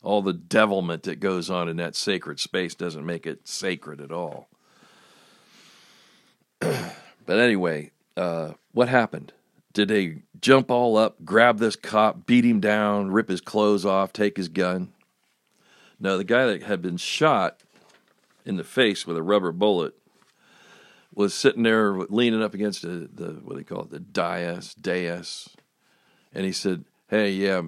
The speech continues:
yeah, just give me a minute, sir. Uh, I'm just st-, sitting here to make sure that they don't disrespect it." And two or three minutes later, they got up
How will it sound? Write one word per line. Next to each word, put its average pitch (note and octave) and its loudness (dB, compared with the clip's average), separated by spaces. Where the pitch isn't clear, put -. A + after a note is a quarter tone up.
yeah, F2+ -6
just F#2 -14
give B2 4
me G#2+ 2
a F#2+ 0
minute, F#2 -2
sir. F#2+ -4
Uh, F2 -8
I'm G#2 0
just A#2 -2
st-, A#2+ 2
sitting A#2+ 0
here G#2+ 2
to F#2+ 0
make G2 -2
sure G#2+ 0
that F2+ -2
they F#2+ -2
don't F#2 -2
disrespect F#2 -4
it." - -16
And G2 -2
two A#2+ -2
or G#2 0
three F#2+ -6
minutes F#2 -4
later, F2+ -2
they E2 -8
got E2+ -6
up C#2+ -10